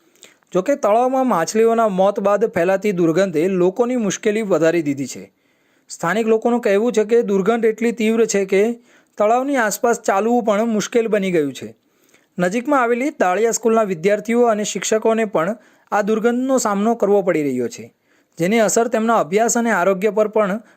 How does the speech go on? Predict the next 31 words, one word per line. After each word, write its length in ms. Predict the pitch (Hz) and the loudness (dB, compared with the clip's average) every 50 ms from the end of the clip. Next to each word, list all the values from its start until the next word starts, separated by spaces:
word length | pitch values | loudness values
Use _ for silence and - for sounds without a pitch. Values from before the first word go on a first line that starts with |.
| _ _ - | _ _ -2
પડી 160 | 208 208 220 | 0 0 0
શકે 320 | - - 196 - - 143 | 0 -2 -2 -2 -2 -4
છે. 260 | 120 - 120 117 - _ _ _ _ _ _ _ _ - | -4 -6 -10 -14 -16 _ _ _ _ _ _ _ _ -20
સ્થાનિક 400 | - - - 180 190 226 240 226 | -12 -6 -4 -2 -2 0 0 2
રહેવાસીઓએ 540 | 226 220 220 226 226 220 - 247 254 254 247 | 2 4 4 4 2 2 2 2 2 2 2
જણાવ્યું 460 | 190 202 196 208 214 208 214 214 196 | 2 0 0 0 0 -2 -2 -4 -4
કે 220 | - 220 214 233 | 0 2 2 2
માછલીઓના 640 | 247 247 226 196 180 185 - - 226 240 240 240 247 | 2 0 0 -2 -2 -2 0 0 0 2 2 2 0
મૃત્યુનું 520 | 233 208 196 202 196 - - 240 240 240 226 | 0 0 0 0 0 -2 -2 0 0 0 0
કારણ 340 | - 190 185 185 202 226 | 0 0 0 0 0 0
હજી 260 | 233 196 175 165 208 220 | 0 0 0 0 -2 -4
સ્પષ્ટ 420 | - - - 214 220 202 - 254 | -4 -2 -2 -2 -2 0 0 -2
થયું 300 | 233 - 208 208 208 202 | 0 2 2 2 2 2
નથી. 320 | 180 175 - - 196 202 - _ _ _ _ _ - - _ _ _ _ _ _ | 0 -2 -2 -6 -12 -16 -18 _ _ _ _ _ -20 -20 _ _ _ _ _ _
કેટલાકનું 440 | - 190 185 220 220 220 226 247 240 | -4 -2 0 0 0 0 0 -2 -2
માનવું 340 | 220 208 208 208 233 247 240 | 0 0 0 0 0 0 0
છે 140 | 233 226 226 | 2 0 0
કે 200 | 220 240 240 277 | 2 2 0 2
તળાવનું 460 | - - 226 214 220 226 233 247 247 | 2 0 2 2 2 0 0 -2 -4
પાણી 280 | 240 - 208 208 220 233 | -2 -2 0 0 0 0
દૂષિત 380 | 202 190 190 - - 240 240 - | 0 0 0 0 0 -2 -2 -2
થવું 380 | - 214 202 196 220 247 247 - - _ _ _ - | -2 -2 0 0 -2 -2 -4 -8 -16 _ _ _ -4
કે 80 | - | 0
ઓક્સિજનનું 640 | 226 190 - 233 - - 254 214 262 247 254 262 240 | 0 0 0 0 -2 -4 -4 -2 0 0 0 0 -2
સ્તર 280 | - - - 233 233 | -2 0 0 0 2
ઘટવું 440 | 220 185 190 180 208 190 175 208 226 | 2 0 0 0 0 2 2 2 2
તેનું 280 | 226 - 208 208 233 220 | 2 0 -2 -2 -2 -2
કારણ 360 | - 196 180 190 202 220 214 | -2 -2 -2 0 0 0 0
હોઈ 160 | 185 196 208 | 0 0 0
શકે 280 | 175 180 185 190 175 147 | 0 -2 -2 -2 -2 -4
છે. 260 | - - 117 120 - | -4 -6 -12 -16 -18